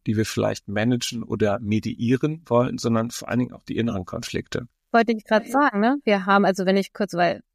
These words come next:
Speaker 2: wenn man sich ein bisschen reflektiert, ähm, und das tut man ja, ähm, eigentlich, je älter man wird, und ich finde, das ist auch irgendwie das Schönste am Älterwerden, ähm, dass man sich dann auf einmal ganz anders reflektieren kann und dann merkt man ja auch,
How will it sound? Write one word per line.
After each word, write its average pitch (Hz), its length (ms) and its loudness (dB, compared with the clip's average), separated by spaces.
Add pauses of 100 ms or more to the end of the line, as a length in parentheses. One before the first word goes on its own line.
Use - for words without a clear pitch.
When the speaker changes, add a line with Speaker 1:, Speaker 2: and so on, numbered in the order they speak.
Speaker 2:
wenn 170 220 -8
man 190 180 0
sich 180 160 -6
ein - 20 -4
bisschen 185 220 -4
reflektiert, 196 840 -2
ähm, 190 420 -2
und 185 240 -2
das 180 180 -2
tut - 220 -6
man 196 180 2
ja, 196 400 2
ähm, 185 200 0
eigentlich, 185 500 -4
je 175 240 0 (540)
älter 208 260 0
man 185 200 -2
wird, 208 180 2
und 202 100 4
ich 185 100 -4
finde, 190 140 2
das 180 100 -4
ist 165 140 -2
auch 175 120 0
irgendwie 196 200 -2
das 180 260 2
Schönste 269 840 2
am 202 440 4 (360)
Älterwerden, 202 960 4
ähm, 202 500 2 (400)
dass 208 220 -2
man 202 240 2
sich 220 160 -2
dann 208 240 2
auf 196 180 0
einmal 202 560 0
ganz 202 180 -4
anders 208 300 -2
reflektieren 240 640 -2
kann 190 260 -2
und 190 140 -4
dann 185 220 -6
merkt 202 260 -4
man 202 180 -2
ja 190 220 -4
auch, 196 220 0